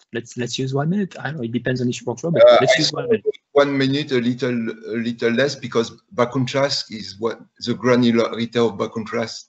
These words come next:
Speaker 2: task is one minute, and you
Speaker 1: So
Speaker 2: have
Speaker 1: it
Speaker 2: the
Speaker 1: will be
Speaker 2: time,
Speaker 1: okay,
Speaker 2: and you have the
Speaker 1: so
Speaker 2: time, uh, event, uh, every minute.
Speaker 1: Okay, so then put it one second be-, before, I don't know, or ten seconds, something before the background task.
Speaker 2: Hmm.
Speaker 1: Then the second demo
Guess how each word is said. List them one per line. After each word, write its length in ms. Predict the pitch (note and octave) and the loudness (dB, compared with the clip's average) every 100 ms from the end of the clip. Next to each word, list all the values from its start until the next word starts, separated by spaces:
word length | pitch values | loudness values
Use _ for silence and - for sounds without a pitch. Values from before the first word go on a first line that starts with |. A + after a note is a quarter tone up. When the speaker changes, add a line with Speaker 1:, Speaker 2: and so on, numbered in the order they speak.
| - | -4
Speaker 2:
task 360 | A2+ G#2+ - - | -2 -2 -6 -10
is 260 | - - - | -14 -12 -4
one 200 | G#2 G#2+ | -2 0
minute, 320 | G#2+ D3+ - - _ - - _ A2 | 0 0 -4 -10 _ -20 -20 _ -2
and 160 | A2 | 4
you 80 | A2+ | 8
Speaker 1:
So 40 | A#2 | 6
Speaker 2:
have 100 | A#2 | 6
Speaker 1:
it 20 | |
Speaker 2:
the 40 | B2+ | 0
Speaker 1:
will 80 | B2+ | 0
be 40 | C3 | 2
Speaker 2:
time, 120 | C3+ - - | 2 2 -4
Speaker 1:
okay, 220 | - A#2 | 0 4
Speaker 2:
and 100 | A#2+ A#2+ | 6 8
you 80 | B2+ | 6
have 120 | B2+ | 6
the 120 | B2 | 2
Speaker 1:
so 60 | A#2 | 4
Speaker 2:
time, 260 | B2+ B2+ B2+ - A#2 | 4 4 2 6 6
uh, 80 | A#2 | 6
event, 440 | A#2+ A#2+ B2+ C3 A2 | 4 4 2 0 -4
uh, 220 | G2 F2 E2 | -6 -6 -6
every 180 | G2+ G#2+ _ - | -8 -14 _ -12
minute. 360 | A2 G#2+ G#2 - - - | -8 -8 -10 -14 -14 -14
Speaker 1:
Okay, 140 | - - - | -12 -12 -12
so 140 | - A2 | -8 -2
then 160 | A#2 | -4
put 180 | A#2 B2 | -2 -4
it 120 | B2 | -2
one 140 | B2 A#2+ | 0 -2
second 340 | B2+ A#2 A#2 | -2 -2 0
be-, 140 | A2+ A2 | -2 -2
before, 460 | G#2+ - A2+ A2 B2 C#3 - | -8 -6 -6 -4 -6 -10 -4
I 80 | B2+ | -2
don't 160 | A2+ - | -2 -8
know, 80 | G#2 | -12
or 120 | G#2+ | -6
ten 160 | A#2+ | -4
seconds, 380 | G#2+ A2+ - - | -2 -6 -8 -8
something 420 | - B2+ C3+ B2 | -4 -2 0 0
before 320 | A#2+ A2 A#2+ A2 | -2 -2 -2 -2
the 160 | G2+ | -2
background 360 | G2+ A2+ G2+ G#2+ | -6 -8 -10 -16
task. 240 | - - _ _ _ _ | -16 -16 _ _ _ _
Speaker 2:
Hmm. 200 | A#2 A2 A2 | -10 -10 -6
Speaker 1:
Then 280 | C3 F3 F#3 | 2 4 6
the 80 | C3 | 4
second 380 | - E3+ D3+ A#2+ | 0 -4 -2 -2
demo 240 | G2 | -4